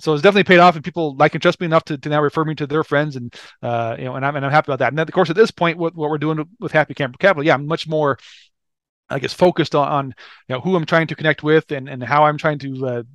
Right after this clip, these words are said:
say things and do things that, you know, now that I have something to present and, and something to offer people,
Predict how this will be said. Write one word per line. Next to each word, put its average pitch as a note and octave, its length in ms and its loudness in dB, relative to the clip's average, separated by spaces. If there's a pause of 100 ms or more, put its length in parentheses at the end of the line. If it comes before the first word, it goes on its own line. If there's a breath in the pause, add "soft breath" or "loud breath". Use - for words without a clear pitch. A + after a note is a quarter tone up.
(160)
say D3+ 240 0
things D3+ 240 -4
and A#2+ 100 -10
do C#3+ 120 -2
things C#3 280 -6
that, D3 180 -4
you D3 60 -6
know, C#3 100 -4
now D3 180 -2
that C#3 100 2
I B2 60 0
have F#3 240 4
something D#3 220 -2
to E3 100 -8
present C#3+ 460 -4 (400 loud breath)
and, C#3+ 240 2
and C#3+ 100 -6
something D3+ 240 -2
to D3+ 80 2
offer C#3+ 220 6
people, D3 320 -8